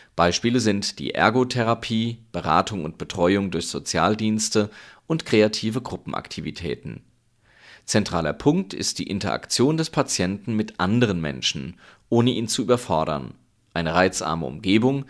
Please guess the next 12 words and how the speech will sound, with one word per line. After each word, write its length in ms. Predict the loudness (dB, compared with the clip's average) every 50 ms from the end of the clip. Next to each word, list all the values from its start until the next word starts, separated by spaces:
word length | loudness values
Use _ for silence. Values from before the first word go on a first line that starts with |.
| -16 -20 -20 _
verstärkt 640 | -4 -2 0 0 0 0 0 0 0 0 -2 -6 -10
die 60 | -8
negativen 600 | -8 -6 -4 -4 -4 -4 -4 -6 -8 -8 -8 -8 -10
Effekte. 600 | -10 -10 -10 -10 -10 -10 -12 -12 -12 -12 -12 -14 _ _ _ _ _ _ _ _ _ _ _ _ _ _ _ _ _ _ _ _ _ _ _ _ _ _ _ _ _ _ _ _ _ _ _ _ _ _ _ _ _ _ _ _ _ _ _ _ _ _ -18 -18 -18 -18 -18 -14 _
Beschreiben 380 | -4 0 4 8 8 8 8 6
Sie 100 | 4 2
die 120 | 2 4
Ergotherapie, 1040 | 6 6 6 6 6 2 2 2 2 2 2 2 0 -2 -2 -2 -2 -2 -4 -8 _ _ -10
ihre 220 | -8 -6 -4 -6 -6
Effekte 460 | -2 -2 -2 -2 -2 -2 -2 -2 -2
und 160 | -2 -4 -4
Ziele. 440 | -4 -4 -4 -4 -6 -8 -10 -12